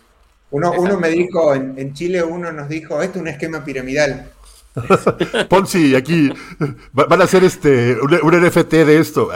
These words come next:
Speaker 2: Oye,
Speaker 1: Además
Speaker 2: aquí hay
Speaker 1: estamos haciendo un N F T, pero otra historia.
Speaker 3: <laughs>
Speaker 1: Eh,
Speaker 3: Ok.
Speaker 1: no, pero en realidad después le decimos, "Mirá, el dinero viene de acá", le explicamos dónde viene y se queda muy tranquilo porque los partners son marcas globales, ¿no? No son, no es que el dinero viene de,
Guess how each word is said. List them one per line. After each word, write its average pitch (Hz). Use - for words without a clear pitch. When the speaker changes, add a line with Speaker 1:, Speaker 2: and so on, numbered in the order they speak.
Speaker 2:
Oye, 226
Speaker 1:
Además -
Speaker 2:
aquí -
hay 151
Speaker 1:
estamos 156
haciendo 151
un 156
N 147
F 139
T, 139
pero 135
otra 139
historia. 101
Speaker 3:
<laughs> -
Speaker 1:
Eh, 185
Speaker 3:
Ok. 147
Speaker 1:
no, 117
pero 104
en 104
realidad 120
después 107
le 135
decimos, 131
"Mirá, 131
el 117
dinero 127
viene 123
de 127
acá", 135
le 107
explicamos 127
dónde 127
viene 131
y 101
se -
queda 117
muy 120
tranquilo 117
porque 95
los 92
partners 117
son 107
marcas 104
globales, 95
¿no? -
No 95
son, 101
no 120
es 120
que 120
el 101
dinero 104
viene 104
de, 90